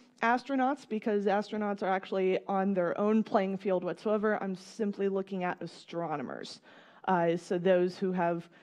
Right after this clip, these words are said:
<laughs> mainly stayed here on Earth and helped us guide us to that era of having women astronauts and women nowadays too. So let's get started. So this one, uh,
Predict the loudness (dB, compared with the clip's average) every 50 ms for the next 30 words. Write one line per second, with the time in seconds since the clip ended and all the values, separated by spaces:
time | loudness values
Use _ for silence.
0 | -20 -20 _ _ 0 2 2 2 2 -2 -12 -20 -20 _ -2 2 4 6 8 8
1 | 8 6 6 4 2 2 4 4 4 4 4 4 6 6 6 4 2 2 2 2
2 | 2 0 0 0 0 0 0 -2 0 0 0 0 2 0 0 0 0 -2 0 0
3 | 2 2 4 4 4 4 4 2 0 -2 -6 -8 -10 _ _ _ _ -16 -14 -2
4 | 0 4 4 6 4 4 4 4 2 2 2 0 -2 -2 _ 2 2 2 2 0
5 | -2 -6 -8 -10 -14 _ _ _ _ _ _ _ _ _ _ _ _ _ _ 2
6 | 2 4 4 2 2 2 2 0 0 0 0 0 0 -2 -2 -2 -4 -4 -8 -6
7 | -4 -4 -2 -2 -2 -4 -6 -6 -6 -4 -4 -2 -4 -4 -4 -6 -10 -12 -16 -20
8 | -20 -20 _ -2 0 2 2 2 2 0 0 0 -2 -2 -2 -4 -2 -2 -2 -2
9 | -2 -4 -6 -10 -8 -6 -4 -4 -4 -6 -12 -16 -20 -20 -20 -20 _ _ -20 -20
10 | _ _ -10 -10 -8 -8 -10 -16 _ -8 -6 -6 -6 -6 -10 _ _ _ _ -20
11 | -20 -20 -20 _ _ -12 -10 -8 -8 -8 -8 -10 _ -20 _ _ _ _ _ _
12 | _ _ -8 -8 -6 -6 -6 -8 -8 -12 _ _ _ _ _ -20 _ _ -20 -20
13 | -20 -20 -20 -20 -20 -20 _ -4 0 2 2 4 2 0 2 2 2 2 2 2
14 | 0 -2 0 2 4 4 6 6 6 6 6 6 4 2